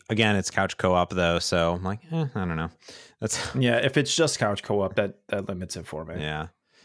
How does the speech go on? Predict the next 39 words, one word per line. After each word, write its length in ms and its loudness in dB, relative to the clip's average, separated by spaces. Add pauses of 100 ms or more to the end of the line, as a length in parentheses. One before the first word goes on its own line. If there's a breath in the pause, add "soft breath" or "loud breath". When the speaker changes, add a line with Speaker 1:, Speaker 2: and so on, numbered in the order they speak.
(100)
Speaker 1:
Now, 220 6
the 100 4
next 220 2
one 260 4
the 160 4
internet 320 4
was 140 2
going 300 2
crazy 360 2
for, 240 2
and 80 2
I 80 0
don't 220 -4
quite 240 0
understand 520 0 (120)
why. 440 -2
Maybe 280 -2
you 180 -2
can 140 2
Speaker 2:
<laughs> 20 8
Speaker 1:
explain 320 4
it 80 0
to 60 2
me, 60 4
is 100 -2
Crosscode. 640 2 (380 loud breath)
It's 100 -12
a 40 -10
two 200 2
D 160 2
action, 720 2 (120)
uh, 100 -8 (180)
R 140 4
P 180 2
G 500 2
with 180 0
a 60 -2
sci-fi 400 2
twist. 500 2